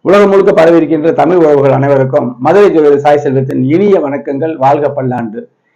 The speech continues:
இன்னைக்கு நம்ம பார்க்க போற பதிவு, வீடு எப்போது கட்டுவீர்கள்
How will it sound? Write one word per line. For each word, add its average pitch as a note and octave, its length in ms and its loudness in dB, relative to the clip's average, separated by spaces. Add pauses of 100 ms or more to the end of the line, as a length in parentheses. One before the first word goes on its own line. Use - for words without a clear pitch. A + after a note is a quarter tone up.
(120)
இன்னைக்கு D#3+ 300 0
நம்ம D3+ 140 2
பார்க்க F3 220 2
போற C#3+ 200 0
பதிவு, C3 640 -4 (240)
வீடு A3 360 0
எப்போது F3 500 0
கட்டுவீர்கள் A#2+ 640 -4